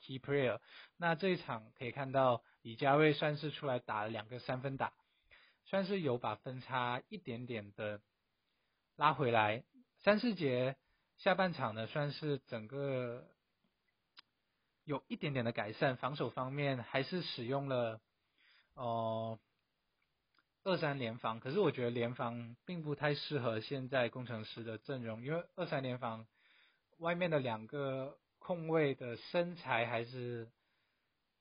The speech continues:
嗯，差了一点，所以导致轮转球的时候，对方轮转球的时候算是挺轻松的，加上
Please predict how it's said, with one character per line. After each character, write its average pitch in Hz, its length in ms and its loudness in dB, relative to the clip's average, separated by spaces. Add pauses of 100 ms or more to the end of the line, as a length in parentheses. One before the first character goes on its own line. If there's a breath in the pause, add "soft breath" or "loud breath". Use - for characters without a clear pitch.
(300)
嗯， 107 560 -14 (580)
差 160 240 6
了 147 100 6
一 143 80 4
点， 123 280 -6 (160)
所 143 160 0
以 127 360 0 (1040)
导 120 200 2
致 156 680 2 (640)
轮 151 200 2
转 143 200 6
球 127 200 -2
的 127 100 2
时 123 200 -10
候， 139 340 2 (100)
对 190 140 0
方 156 160 2
轮 139 120 -2
转 131 200 -2
球 127 140 -8
的 120 100 -2
时 - 160 -14
候 139 140 -2
算 170 200 -4
是 165 220 -4 (920)
挺 123 180 -8
轻 151 240 -2
松 127 260 2
的， 110 180 4 (520 soft breath)
加 165 140 0
上 175 280 0